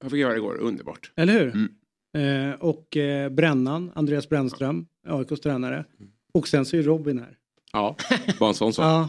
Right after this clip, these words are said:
Speaker 2: ja, det är så mycket bra vi har framför oss, eh, här. Om några minuter alltså kommer Hanna Friberg in. fifa är ju, är det så att det är den organisationen som man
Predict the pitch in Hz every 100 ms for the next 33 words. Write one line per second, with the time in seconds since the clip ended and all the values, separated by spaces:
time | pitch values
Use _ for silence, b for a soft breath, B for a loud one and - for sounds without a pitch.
0 | - 156 151 185 220 214 214 196 196 170
1 | 175 156 151 143 143 131 143 131 - -
2 | 147 139 139 135 135 156 B B B 156
3 | 160 165 185 196 196 160 160 156 147 143
4 | 143 156 131 131 127 160 b b b _
5 | _ - 185 156 - 254 202 165 160 156
6 | 156 156 147 - _ - - 175 202 233
7 | 190 165 151 151 175 151 156 151 147 143
8 | 143 156 143 143 - 143 143 135 135 131
9 | 127 - 131 131 127 123 131